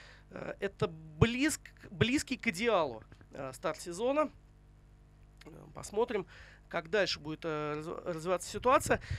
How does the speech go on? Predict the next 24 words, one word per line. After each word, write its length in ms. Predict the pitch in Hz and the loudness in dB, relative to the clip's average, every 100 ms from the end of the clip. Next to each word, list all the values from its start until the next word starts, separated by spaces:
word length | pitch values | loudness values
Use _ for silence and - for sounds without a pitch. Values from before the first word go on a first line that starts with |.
| - | 0
Э, 220 | 180 175 - | 2 2 2
Изумруд, 560 | 196 226 262 339 - | 0 2 4 4 4
э, 360 | 240 220 214 208 | 4 4 6 4
в 220 | - 190 | 0 0
чемпионатах, 840 | - 240 190 233 240 285 320 226 - - - - - | 2 2 6 6 10 8 8 4 -4 -14 -14 -16 -6
э, 160 | - | -4
Северо-Восток, 680 | 156 214 208 202 196 254 254 | 2 6 6 4 2 -2 -2
э, 400 | 196 180 165 151 - - - - - - - | -2 0 0 -2 -8 -16 -20 -20 -20 -18 -8
никогда 640 | 208 196 233 226 254 214 | -2 2 4 8 8 8
не 180 | 185 196 | 4 2
был, 400 | 175 175 170 165 | 2 2 4 2
э, 40 | |
такой 180 | 165 175 | 0 -4
доминирующей 640 | 165 208 220 214 190 - | -2 -2 0 2 2 0
силой, 400 | 226 294 339 269 | -2 2 4 6
но 500 | 196 226 220 208 190 | 6 8 8 8 4
было 220 | 175 202 202 | 2 0 0
бы 80 | |
странно, 440 | 220 262 269 294 185 | 0 4 4 4 4
да, 120 | 170 | 2
учитывая, 340 | 175 170 175 | 2 -2 -4
что 180 | 151 - | -4 -4
на 120 | 156 | -4
Северо-Востоке, 640 | 160 180 160 160 196 180 | -2 -2 0 0 0 -2